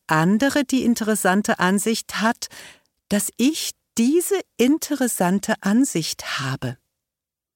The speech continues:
Interessante Ansicht, dass ich die interessante Ansicht habe, dass der andere die interessante Ansicht hat, dass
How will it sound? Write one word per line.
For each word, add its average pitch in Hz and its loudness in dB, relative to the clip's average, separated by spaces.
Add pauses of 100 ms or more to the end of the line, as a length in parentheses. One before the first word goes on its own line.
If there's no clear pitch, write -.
(1000)
Interessante 135 -2
Ansicht, 131 -4 (840)
dass 131 -2
ich - -4
die 151 -4
interessante 135 -2
Ansicht 151 -2
habe, 165 -2 (760)
dass - -2
der 143 0 (160)
andere 220 2
die 190 -2
interessante 170 0 (120)
Ansicht 156 -2
hat, - -4 (840)
dass - -2